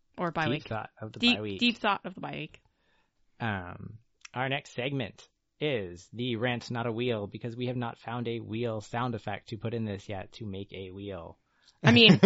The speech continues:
Speaker 2: <laughs>
Speaker 1: you should say because we haven't actually constructed a wheel yet, because I had said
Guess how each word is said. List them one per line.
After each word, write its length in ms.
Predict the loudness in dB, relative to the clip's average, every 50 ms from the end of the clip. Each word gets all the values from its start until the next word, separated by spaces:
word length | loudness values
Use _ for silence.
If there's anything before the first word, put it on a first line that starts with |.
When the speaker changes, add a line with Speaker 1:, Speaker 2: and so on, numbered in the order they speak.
| 10 10 10 6 6
Speaker 2:
<laughs> 300 | 4 4 2 -4 -2 2
Speaker 1:
you 160 | 6 6 6
should 300 | 8 8 8 8 10 10
say 160 | 10 12 12 12
because 240 | 10 6 4 4
we 100 | 4 4
haven't 300 | 4 6 4 4 4 4
actually 600 | 4 4 4 4 2 0 0 0 0 0 -2 -6 _ _ _ -6
constructed 580 | 0 0 0 2 6 8 8 8 8 8 2 2
a 80 | 2
wheel 320 | 4 6 8 10 10 10 10
yet, 320 | 8 6 6 6 4 2
because 240 | 2 4 4 4 6 10
I 200 | 12 12 12 12 12
had 140 | 8 6 6
said 360 | 6 8 8 8 8 6 4